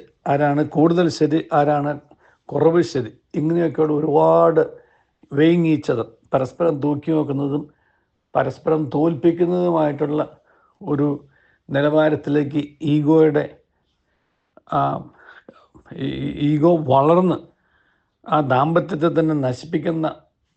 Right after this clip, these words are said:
സാഹചര്യങ്ങളിലാണ് ഞാൻ പറഞ്ഞു കൊടുത്തിട്ടുള്ളത്. അറിഞ്ഞുകൊണ്ട് വിഡ്ഢിയാവുന്നവനാണ് ദാമ്പത്യത്തിൽ,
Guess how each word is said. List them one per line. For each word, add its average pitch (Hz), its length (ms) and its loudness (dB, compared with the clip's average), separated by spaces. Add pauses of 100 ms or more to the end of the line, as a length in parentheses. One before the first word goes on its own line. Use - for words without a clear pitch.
(140)
സാഹചര്യങ്ങളിലാണ് 143 1000 -2 (600)
ഞാൻ 135 320 0
പറഞ്ഞു 143 260 2
കൊടുത്തിട്ടുള്ളത്. 139 580 0
അറിഞ്ഞുകൊണ്ട് 151 540 0
വിഡ്ഢിയാവുന്നവനാണ് 139 1300 -2
ദാമ്പത്യത്തിൽ, 135 760 -4